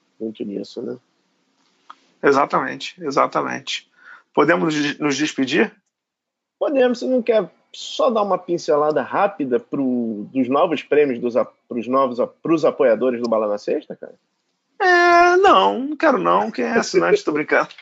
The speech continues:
Speaker 2: Conta aí, conta aí pra galera, conta aí pra galera. Apoia.se barra Bala na Sexta, conta aí.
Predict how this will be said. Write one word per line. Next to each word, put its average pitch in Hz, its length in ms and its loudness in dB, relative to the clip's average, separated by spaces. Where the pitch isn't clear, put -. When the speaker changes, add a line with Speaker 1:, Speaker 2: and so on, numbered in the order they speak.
Speaker 2:
Conta 202 280 4
aí, 165 100 2
conta 160 260 -2
aí 151 40 2
pra 143 140 -2
galera, 127 300 -4
conta 131 260 -8
aí 127 40 -8
pra 131 100 -2
galera. 123 320 2
Apoia.se 135 960 0
barra 143 300 2
Bala 135 280 2
na 120 100 -10
Sexta, 131 320 -10
conta 143 260 -6
aí. 127 140 -2